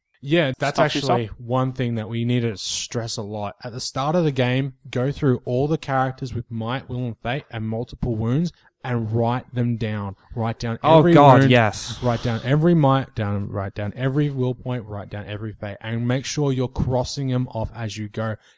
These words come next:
Speaker 1: 'cause there is nothing worse than getting halfway through the game going, "How much might points does Thorin have left? Oh, he has two. No, no, he called that thing earlier. No, I didn't call that. I changed my mind, remember?" Always write it down because it saves heaps of headaches later.
Speaker 2: So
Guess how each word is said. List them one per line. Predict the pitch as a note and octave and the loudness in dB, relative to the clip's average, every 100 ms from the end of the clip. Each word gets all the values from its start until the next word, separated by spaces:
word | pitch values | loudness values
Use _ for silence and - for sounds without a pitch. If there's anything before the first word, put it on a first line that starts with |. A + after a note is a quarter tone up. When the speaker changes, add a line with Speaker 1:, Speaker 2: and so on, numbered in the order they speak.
| _ | _
Speaker 1:
'cause | B2 B2 | -4 -2
there | B2+ B2+ | 0 2
is | A#2 | 2
nothing | A#2 C3+ D#3 F#3 E3 B2+ | 2 2 2 2 2 0
worse | C3+ C3 A2+ - | -2 -2 -4 -6
than | A#2+ | -6
getting | A#2 A#2 | -6 -6
halfway | B2+ B2+ C#3 B2 | -4 -4 -4 -4
through | C3 | -4
the | B2+ | -4
game | A#2+ B2 | -4 -4
going, | B2 B2+ B2 - _ _ _ _ _ | -2 0 -2 -4 _ _ _ _ _
"How | F3+ A3 | -2 4
much | C4 C4 | 4 2
might | E3 E3 F#3 - | 0 0 0 -2
points | G3+ G3+ - | -2 -2 -4
does | - D#3 | -4 -4
Thorin | - F3 G3 F#3+ | 0 0 2 2
have | G3 G3+ | 2 2
left? | A3 - | 0 -2
Oh, | A2+ C3+ | -2 0
he | D#3 | 0
has | D#3 D3+ | 0 -2
two. | D#3+ | -6
No, | C#3 F#3 G#3+ | -4 0 2
no, | A3 | 2
he | G3+ F#3+ | 0 -4
called | - A3+ G#3+ | -2 -2 0
that | F#3 G3+ | -4 -4
thing | F#3 | -4
earlier. | F3 G#3 D3+ | -2 -2 -2
No, | F3+ | 0
I | F3 | 0
didn't | - G#3 | -2 -4
call | F3+ F3+ F#3 | -2 0 0
that. | C#3+ | 0
I | A2+ | -4
changed | B2+ D#3 C#3 | -6 -4 -4
my | C#3 | -4
mind, | C#3 F3 D3 | -2 -2 -2
remember?" | A2+ A#2+ E3+ D#3+ - - _ _ _ _ _ _ _ - | -4 -4 -4 -6 -10 -20 _ _ _ _ _ _ _ 4
Always | D3 D#3 E3 D3 | 8 8 6 4
write | C#3+ C3+ | 2 2
it | - | -2
down | A#2+ A2+ G#2+ | -2 -2 -4
because | B2+ A#2 | -6 -8
it | G#2+ | -8
saves | - B2 B2 - - - - - | -8 -6 -6 -10 -20 -20 -18 -4
heaps | - C3+ C#3+ - | 4 4 4 -2
of | B2+ | -10
headaches | - A#2+ A2+ G#2+ - | -8 -6 -6 -6 -6
later. | G#2 G#2 | -2 2
Speaker 2:
So | C#3+ | 2